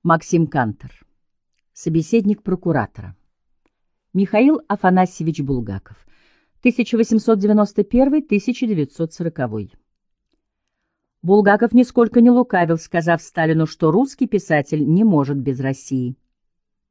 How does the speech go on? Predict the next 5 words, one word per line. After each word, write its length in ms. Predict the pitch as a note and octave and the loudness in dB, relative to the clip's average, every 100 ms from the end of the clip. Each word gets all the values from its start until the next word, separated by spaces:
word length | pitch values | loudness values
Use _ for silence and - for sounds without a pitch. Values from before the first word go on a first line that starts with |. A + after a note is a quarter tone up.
| _ _ - | _ _ -6
Думал 500 | D3+ G3+ G#3 G3 F#3+ | 2 4 6 4 2
он 260 | F#3 F#3+ G3 | 0 2 0
об 200 | - E3+ | 0 0
эмиграции 680 | F3 F3 E3 E3+ E3 - D#3+ | 2 0 0 -2 -2 -6 -2
много. 500 | D#3 C#3 G2+ D#2+ | 0 -2 -4 -10